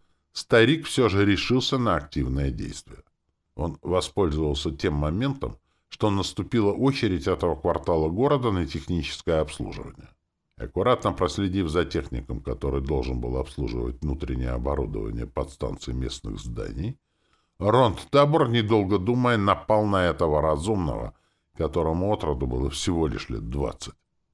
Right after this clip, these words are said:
Воспользовавшись тем, что в подстанциях обычно никого нет, он оглушил его, связал и снял с того технический жилет, благодаря которому можно было пройти в любую подстанцию,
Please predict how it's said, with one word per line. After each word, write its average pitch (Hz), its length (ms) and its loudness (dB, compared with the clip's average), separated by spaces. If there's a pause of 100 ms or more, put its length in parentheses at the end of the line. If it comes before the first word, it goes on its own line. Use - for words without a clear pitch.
(100)
Воспользовавшись 107 1120 2
тем, 92 200 2
что 73 140 -4
в 71 100 -6
подстанциях 76 680 0
обычно 73 460 -2
никого 69 560 -2
нет, 55 320 -8 (720)
он 139 200 4
оглушил 110 560 2
его, 98 440 0
связал 101 840 2 (480)
и 135 100 2
снял 147 400 4
с 151 80 -4
того 175 260 6
технический - 760 -2
жилет, 82 420 0
благодаря 58 520 -4
которому 67 520 -2
можно 64 320 -2
было 62 220 -2
пройти 71 520 -4 (300)
в 82 160 0
любую 98 520 4
подстанцию, - 840 -6